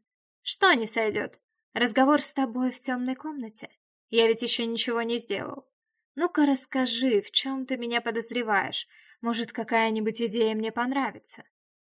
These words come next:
До сих пор огненный король со мной играл. Все его издевки, даже самая первая, когда он точно так же силой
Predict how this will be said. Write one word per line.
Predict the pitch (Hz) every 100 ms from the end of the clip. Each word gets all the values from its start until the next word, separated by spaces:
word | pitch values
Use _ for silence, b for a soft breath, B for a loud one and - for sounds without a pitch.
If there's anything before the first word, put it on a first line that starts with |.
| _ _ _
До | 247 254
сих | - 254 -
пор | 294 277
огненный | 240 220 233 226
король | 226 233 254
со | 254 220
мной | 208 214
играл. | 214 202 202 208 _ _ _ _
Все | - 254
его | 240 233
издевки, | 220 - 262 -
даже | 202 214 120
самая | - 240 233 214
первая, | 214 226 240 214
когда | 214 202 202 233
он | 214
точно | 220 226 - 214
так | - 233 214
же |
силой | - - 240 226